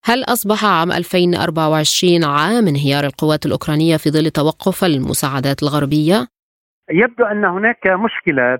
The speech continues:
Speaker 2: في، آه، في ال-، السياسة الأوكرانية والاستراتيجية الأوكرانية، عندما، آه، يصل إلى مستوى، آه، الرئيس الأوكراني يقيل وزير الدفاع، أو، وحاليا يقيل قائد الجيش، ورأينا أن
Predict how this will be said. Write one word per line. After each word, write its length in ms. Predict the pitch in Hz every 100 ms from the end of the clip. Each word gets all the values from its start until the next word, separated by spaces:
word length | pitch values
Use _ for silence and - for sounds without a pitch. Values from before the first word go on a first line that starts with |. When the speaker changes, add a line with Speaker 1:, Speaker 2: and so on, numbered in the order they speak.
| _
Speaker 2:
في، 320 | 143 143 139 123
آه، 240 | 120 120 -
في 400 | 135 123 123 107
ال-، 340 | 110 107 117 - -
السياسة 560 | - - 190 214 -
الأوكرانية 600 | 120 120 - 120 127 131
والاستراتيجية 760 | 131 127 - 139 135 131 165 143
الأوكرانية، 600 | 120 - 117 117 117 113
عندما، 580 | 117 165 151 143 143 143 _ _ _ _ -
آه، 80 | 123
يصل 460 | 135 185 175 143 131
إلى 240 | 143 135
مستوى، 520 | 139 - 175 160 143
آه، 60 | 135 - _ _ - 127 127
الرئيس 360 | 139 147 165 180 143
الأوكراني 680 | 131 135 147 160 156 143 135 117
يقيل 440 | 131 - 160 139
وزير 360 | 131 123 147 131
الدفاع، 520 | 123 127 156 120 - _ _ _ -
أو، 180 | 143 - 120
وحاليا 600 | 127 139 143 165 147 143
يقيل 360 | 139 160 156 131 147
قائد 220 | 143 139
الجيش، 480 | 139 156 151 - -
ورأينا 880 | 113 120 117 120 123 147 156 143 143
أن 320 | 147 139